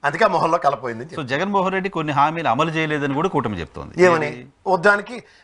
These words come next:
Speaker 1: మీకు చిన్న విషయాలు
Speaker 2: వినండి,
Speaker 1: చెప్తాను సార్.
Speaker 2: వినండి.
Speaker 1: ఆ,
Speaker 2: ఓ,
Speaker 1: చెప్పండి.
Speaker 2: మద్యపానం అమలు చేయలేదని చెప్తోంది.
Speaker 1: ఉమ్.
Speaker 2: ఇప్పుడు కూటమి ఏం చేయాలి? నా point of view అంటే నేనేమనుకుంటున్నా అంటే జగన్మోహన్ రెడ్డి చెప్పి చేయలేకపోయాడు మద్యపాన నిషేధం, మేము చేస్తామని చెప్పాలిగా.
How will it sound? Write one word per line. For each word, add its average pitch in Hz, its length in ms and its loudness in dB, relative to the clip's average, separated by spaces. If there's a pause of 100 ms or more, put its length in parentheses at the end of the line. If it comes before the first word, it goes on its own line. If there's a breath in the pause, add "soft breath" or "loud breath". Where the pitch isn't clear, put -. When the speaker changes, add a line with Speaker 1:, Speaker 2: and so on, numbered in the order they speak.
Speaker 1:
మీకు 151 240 -4
చిన్న 214 100 0
విషయాలు 208 120 -4
Speaker 2:
వినండి, 202 300 0
Speaker 1:
చెప్తాను 123 220 -2
సార్. 110 80 -4
Speaker 2:
వినండి. 101 200 -8
Speaker 1:
ఆ, - 40 -20
Speaker 2:
ఓ, 127 120 -12
Speaker 1:
చెప్పండి. 131 180 -2
Speaker 2:
మద్యపానం 131 360 0
అమలు 117 200 -4
చేయలేదని 101 280 -6
చెప్తోంది. 71 380 -14
Speaker 1:
ఉమ్. 98 100 -10
Speaker 2:
ఇప్పుడు 135 340 -8
కూటమి 196 400 -4
ఏం 170 140 -2
చేయాలి? 147 320 0
నా 123 180 6
point 143 280 0
of 131 60 -4
view 117 180 -8
అంటే 104 160 -6
నేనేమనుకుంటున్నా 120 600 -2
అంటే 87 340 -12 (420 loud breath)
జగన్మోహన్ 160 460 0
రెడ్డి 147 260 0
చెప్పి 113 240 -6
చేయలేకపోయాడు 117 500 0
మద్యపాన 117 400 -2
నిషేధం, 104 380 -4
మేము 110 180 2
చేస్తామని 120 440 2
చెప్పాలిగా. 123 340 -4